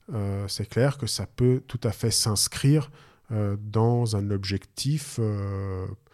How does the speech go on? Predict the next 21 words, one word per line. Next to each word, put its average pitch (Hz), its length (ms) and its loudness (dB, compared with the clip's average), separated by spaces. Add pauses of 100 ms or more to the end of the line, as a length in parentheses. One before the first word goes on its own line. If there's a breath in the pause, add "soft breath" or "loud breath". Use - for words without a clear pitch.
(440 soft breath)
euh, 92 180 -4
professionnel 110 960 2
à 101 80 4
long 101 280 -2
terme 113 500 2
dans 98 200 -2
lequel, 110 640 2
euh, 104 120 2
on 98 160 0
voudrait 104 400 2
développer, 104 840 4 (420 soft breath)
euh, 95 680 -2 (100)
un 104 140 0
réseau 104 420 2
local, 107 720 2
on 107 80 0
voudrait, 101 640 -2 (440 soft breath)
euh, 95 520 0
davantage 101 560 4
s'intégrer 117 800 4
dans, 104 840 -2